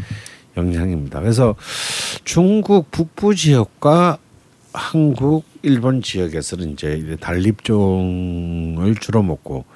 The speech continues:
나머지 지역에서는 거의 대부분, 그리고 이제 유럽의 일부 지방이 이제 이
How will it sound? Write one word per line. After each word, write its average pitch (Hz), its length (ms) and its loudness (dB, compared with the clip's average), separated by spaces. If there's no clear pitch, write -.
나머지 131 400 2
지역에서는 87 1200 -2
거의 98 400 -2
대부분, 78 560 -12
그리고 135 260 2
이제 95 140 2
유럽의 127 380 4
일부 98 260 -2
지방이 98 640 -4
이제 90 240 -4
이 87 180 -8